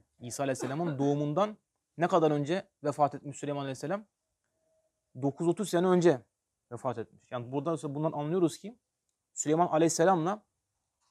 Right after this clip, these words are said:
İsrailoğullarının en son peygamberi olan İsa Aleyhisselam arasında dokuz yüz seneden fazla bir zaman var.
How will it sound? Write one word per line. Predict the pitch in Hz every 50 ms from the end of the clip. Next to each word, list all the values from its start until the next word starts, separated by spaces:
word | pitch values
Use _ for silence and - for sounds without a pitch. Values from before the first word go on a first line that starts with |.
| _ _ _ _ _ - - - _ _ _ _ _ _ _
İsrailoğullarının | 156 139 - - 175 185 190 180 175 170 170 170 170 165 156 - _ _
en | 180 202 214 208 190
son | 175 - - 185 180 175
peygamberi | 165 - 165 170 170 156 165 165 165 160 156 156 165
olan | 160 156 143 127 107 101 - _ _ _ _ _ _ _ _ _ _
İsa | 131 143 147 143 - - 196
Aleyhisselam | 190 185 165 - - 151 147 135 - _
arasında | 170 190 196 185 170 - 170 165 175 208 214 160 139 131
dokuz | 151 165 160 - 208 190
yüz | 196 190 -
seneden | - 180 165 175 180 208 214 190 - _ _ _
fazla | _ 165 165 160 185 180
bir | 170
zaman | 156 160 156 156 147 123 104
var. | 92 - _